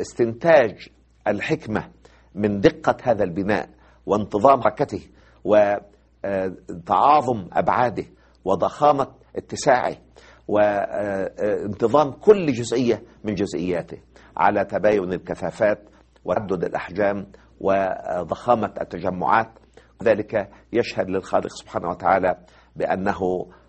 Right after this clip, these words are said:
هو الذي أبدع هذا الكون بعلمه وحكمته وقدرته،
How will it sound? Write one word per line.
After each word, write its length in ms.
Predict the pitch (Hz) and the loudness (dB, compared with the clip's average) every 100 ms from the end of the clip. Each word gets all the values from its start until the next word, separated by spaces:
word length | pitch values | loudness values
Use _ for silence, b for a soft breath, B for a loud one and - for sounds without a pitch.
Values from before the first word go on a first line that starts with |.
| _ | _
هو 160 | 110 98 | 0 0
الذي 340 | 95 90 - | 0 -2 -2
أبدع 420 | 85 95 82 92 | -2 0 0 0
هذا 100 | 90 | -6
الكون 420 | 90 95 90 85 | -6 -4 -2 -2
بعلمه 600 | 85 87 98 85 85 85 | -2 -2 -2 -4 -4 -4
وحكمته 500 | 85 - - 104 101 | -4 -6 -8 -6 -6
وقدرته، 480 | 87 98 110 143 151 | -6 -4 -2 0 -2